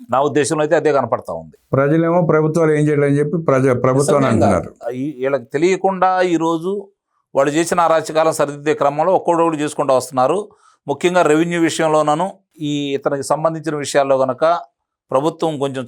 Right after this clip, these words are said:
Speaker 1: చొరవ చూపితే రాజకీయంగా అతనికి సమాధి కట్టడం మాత్రం ప్రజలు నిస్సందేహంగా సమాధి కడతారని అయితే నేను భావిస్తున్నాను.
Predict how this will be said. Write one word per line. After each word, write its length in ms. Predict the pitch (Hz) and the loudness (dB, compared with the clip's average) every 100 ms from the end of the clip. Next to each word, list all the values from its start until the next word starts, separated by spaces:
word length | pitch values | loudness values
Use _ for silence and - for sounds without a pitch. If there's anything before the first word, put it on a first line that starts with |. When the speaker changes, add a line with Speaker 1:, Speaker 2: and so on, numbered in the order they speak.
| 135 | 0
Speaker 1:
చొరవ 120 | 143 | 0
చూపితే 680 | 139 135 123 151 180 175 _ _ _ | -2 -8 -6 -2 -2 -4 _ _ _
రాజకీయంగా 800 | 123 160 165 - 170 160 156 160 - _ _ | -2 0 -4 -4 -4 -2 0 0 -4 _ _
అతనికి 240 | 123 135 123 | -6 -6 -4
సమాధి 400 | 147 151 175 160 | -2 0 0 0
కట్టడం 360 | 151 143 143 | -2 -2 -4
మాత్రం 240 | 143 135 156 | -2 -2 -2
ప్రజలు 640 | 139 127 135 113 90 92 _ _ 120 | -4 -2 -2 -2 -4 -12 _ _ -8
నిస్సందేహంగా 420 | 117 151 151 151 | -2 0 0 -2
సమాధి 340 | 139 139 147 | -2 -2 0
కడతారని 380 | 135 123 127 123 | 0 0 0 0
అయితే 180 | 123 147 | -4 -8
నేను 120 | 131 | -6
భావిస్తున్నాను. 480 | 92 87 - - | -6 -6 -12 -20